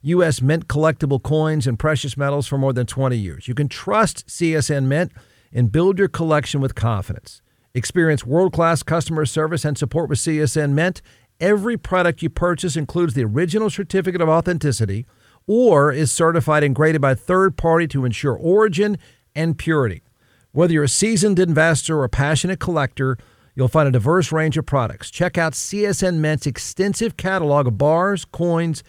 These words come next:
and collectibles. You can trust C S N Mint and build your collection with complete confidence. Take advantage of a deal right now. Follow this. Go to C S N mint dot com slash Jeff Ward and use the promo code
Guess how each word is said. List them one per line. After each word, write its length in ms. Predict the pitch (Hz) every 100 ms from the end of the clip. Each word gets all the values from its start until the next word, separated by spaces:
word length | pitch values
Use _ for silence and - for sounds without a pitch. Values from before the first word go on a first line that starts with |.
| _ _ _
and 300 | 139 147 151
collectibles. 680 | - 139 123 - 107 - - _ _ _ -
You 120 | 127
can 160 | 131
trust 380 | 110 - 202 180
C 200 | - 180
S 160 | 175 151
N 160 | 156
Mint 220 | 147 175 156
and 180 | 135 101
build 280 | 196 233
your 100 | 190
collection 600 | 220 165 175 165 - 175 131 _ -
with 180 | 151 -
complete 500 | 160 160 - 151 127
confidence. 600 | 117 117 104 90 - - _ _ _ _
Take 180 | - 160
advantage 380 | 170 131 208 190
of 100 | 202
a 20 |
deal 220 | 160 170
right 260 | 180 175 180
now. 200 | 139 131
Follow 320 | 120 160 202
this. 240 | 165 143 -
Go 120 | 165
to 120 | 143
C 240 | - 185
S 160 | 180 170
N 160 | 180 156
mint 180 | 175
dot 240 | - 160 175
com 240 | 135 127
slash 320 | 120 139 135
Jeff 300 | - 156 170
Ward 400 | 214 214 123 113 - _ _ _ -
and 160 | 147
use 160 | 165 156
the 80 | 190
promo 360 | 196 208 175
code 380 | 151 151 147 131